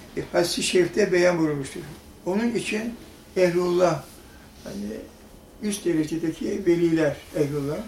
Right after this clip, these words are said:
çoğu o afetten kurtulmak maksadıyla gizlenmeyi ihtiyar etmiştir. İhtiyar seçim, seçmek demektir. İhtiyar etmişlerdi. Yani cevap vermedikleri gibi, e, kendilerini tanıtmıyorlar.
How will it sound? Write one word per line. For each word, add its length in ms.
çoğu 380
o 280
afetten 500
kurtulmak 540
maksadıyla 600
gizlenmeyi 760
ihtiyar 460
etmiştir. 500
İhtiyar 300
seçim, 480
seçmek 500
demektir. 320
İhtiyar 420
etmişlerdi. 680
Yani 220
cevap 360
vermedikleri 640
gibi, 280
e, 120
kendilerini 440
tanıtmıyorlar. 640